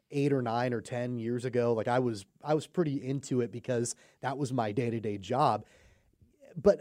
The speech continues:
I, I, I, again, like, the fact that, like, I don't have that inside knowledge like I used to in that world,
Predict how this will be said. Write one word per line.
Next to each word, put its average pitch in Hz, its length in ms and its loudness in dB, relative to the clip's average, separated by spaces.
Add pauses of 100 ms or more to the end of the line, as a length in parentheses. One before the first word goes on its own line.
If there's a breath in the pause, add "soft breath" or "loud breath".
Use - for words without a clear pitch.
I, 180 100 -2
I, 180 220 4 (140)
I, 170 80 2 (180)
again, 160 340 4
like, 123 180 -4 (580)
the 147 120 2
fact 202 320 0
that, 156 180 0
like, 139 180 -2
I 170 140 4
don't 175 220 4
have 151 460 -2
that 131 400 4
inside 143 600 2
knowledge 120 480 2
like 123 220 -4
I 107 80 -6
used 104 440 -8
to 196 140 2
in 196 100 0
that 185 180 0
world, 190 360 0